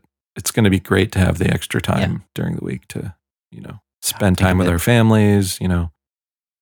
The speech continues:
Speaker 1: uh, get some of those hobbies done, you know, that this kept us from doing. You know, I can finally finish that Ship in a Bottle I've been working
Speaker 2: I,
Speaker 1: on for the
Speaker 2: I
Speaker 1: last
Speaker 2: could,
Speaker 1: five years.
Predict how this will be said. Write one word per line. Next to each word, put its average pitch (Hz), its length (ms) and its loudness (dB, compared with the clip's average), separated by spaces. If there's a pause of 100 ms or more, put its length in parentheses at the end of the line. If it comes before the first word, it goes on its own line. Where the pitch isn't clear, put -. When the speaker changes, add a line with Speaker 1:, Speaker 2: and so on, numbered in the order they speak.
(380)
Speaker 1:
uh, 87 340 0
get 95 240 0
some 98 140 2
of 87 40 4
those 82 140 2
hobbies 95 640 2 (200)
done, 90 580 2 (140)
you 98 140 -2
know, 90 200 2
that - 260 -2
this 117 180 2
kept 90 300 -2
us 85 100 0
from 87 200 0
doing. 90 580 4
You 92 100 -2
know, - 260 -4
I - 60 -8
can - 160 -4
finally 87 300 2
finish 85 320 2
that 85 180 0 (300)
Ship - 280 0
in 80 60 2
a 82 60 2
Bottle 82 580 2 (840)
I've 95 80 -8
been 87 140 0
working 82 280 2
Speaker 2:
I, 80 80 4
Speaker 1:
on 80 140 2
for - 140 -6
the 110 100 -2
Speaker 2:
I 98 100 2
Speaker 1:
last 104 100 2
Speaker 2:
could, 104 120 2
Speaker 1:
five 101 200 -2
years. - 360 -6